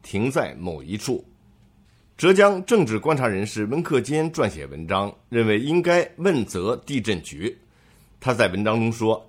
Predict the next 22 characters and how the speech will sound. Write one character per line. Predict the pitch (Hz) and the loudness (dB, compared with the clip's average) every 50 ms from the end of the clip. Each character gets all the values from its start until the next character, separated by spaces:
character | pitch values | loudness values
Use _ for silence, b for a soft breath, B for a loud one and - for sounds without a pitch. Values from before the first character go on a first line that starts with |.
| b b b b b | b b b b b
有 | b 123 139 147 151 | b 2 2 2 2
必 | 151 220 226 | 2 0 2
要 | 226 214 175 - - | 4 4 4 2 -2
审 | - - - 110 95 80 | -10 -4 -4 -4 -2 -2
视 | 82 - - 185 175 - - - _ | -6 -6 -4 -4 -6 -6 -8 -20 _
哪 | - 117 110 92 87 | -4 -2 -2 -2 -2
些 | - 165 175 | -4 -4 -4
机 | 160 175 196 214 | -4 -4 -8 -6
构、 | 208 214 175 - - | 0 0 0 0 -2
哪 | - 92 98 95 | -8 -8 -6 -6
些 | 87 - 131 147 | -4 -2 -4 -4
部 | 147 202 175 127 | 0 0 0 0
门 | 95 80 78 87 101 - - _ _ | 0 -2 -4 -8 -8 -10 -12 _ _
存 | - - 104 98 110 | -10 -6 -4 -4 -2
在 | 110 139 131 90 73 - | 0 0 0 0 -2 -4
哪 | 107 104 98 82 78 | -2 -2 -2 -2 -4
些 | 76 - - 113 127 123 - | -10 -4 -2 -2 -2 -2 -4
可 | - - - 98 87 80 | -14 -8 -6 -6 -6 -6
能 | 76 78 87 101 | -6 -8 -6 -4
的 | 107 107 | -4 -4
疏 | 92 - - - 165 175 | -4 -4 -6 -4 -4 -4
忽。 | 156 127 87 - - | -4 -4 -8 -12 -14